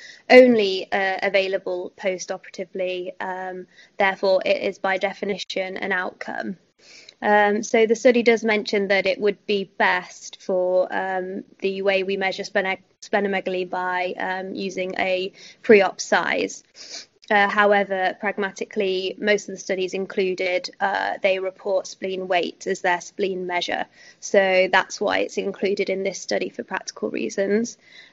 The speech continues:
Um, and thirdly, that there's a lack of standardized definition of splenomegaly, which will therefore affect, um,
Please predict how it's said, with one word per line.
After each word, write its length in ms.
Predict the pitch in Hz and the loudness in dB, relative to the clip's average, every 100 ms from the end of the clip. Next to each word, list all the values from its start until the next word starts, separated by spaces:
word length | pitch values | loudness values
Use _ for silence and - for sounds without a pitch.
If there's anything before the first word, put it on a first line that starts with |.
| _ | _
Um, 480 | 202 208 208 208 208 | 2 4 6 4 0
and 340 | - 214 208 208 - - | 0 0 0 -2 -6 0
thirdly, 480 | 220 220 226 214 | 2 2 2 2
that 140 | 214 - | 2 0
there's 200 | 214 202 | -2 0
a 80 | 202 | -2
lack 480 | 196 208 202 - | -2 -2 -2 -4
of 100 | 214 | -8
standardized 600 | 202 202 196 185 190 185 | -4 -4 -4 -4 -4 -4
definition 540 | - 185 - 190 185 190 | -4 -6 -4 -6 -4 -6
of 100 | 180 | -8
splenomegaly, 720 | - 190 190 185 180 185 180 | -4 -2 0 0 -2 -2 -2
which 240 | 180 - - | -2 -4 -6
will 120 | 190 | -6
therefore 600 | 180 180 - 190 185 196 _ - _ | -4 -6 -4 -2 -2 -4 _ -20 _
affect, 540 | 185 - 185 - - - | -8 -4 -6 -6 -12 -4
um, 520 | 214 180 180 175 175 | 0 0 -2 -4 -8